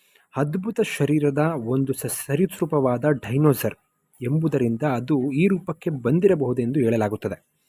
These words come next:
ನೀಲಿ ತಿಮಿಂಗಲ ಅಥವಾ ಗಂಧಕದ ತಳವನ್ನು ಹೊಂದಿರುವ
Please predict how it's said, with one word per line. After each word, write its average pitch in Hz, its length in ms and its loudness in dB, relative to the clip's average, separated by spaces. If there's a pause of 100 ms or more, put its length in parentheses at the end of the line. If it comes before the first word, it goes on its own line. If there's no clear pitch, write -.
(320)
ನೀಲಿ 151 300 4
ತಿಮಿಂಗಲ 131 480 2 (460)
ಅಥವಾ 127 360 -2
ಗಂಧಕದ 143 600 0
ತಳವನ್ನು 123 520 0
ಹೊಂದಿರುವ 113 640 -2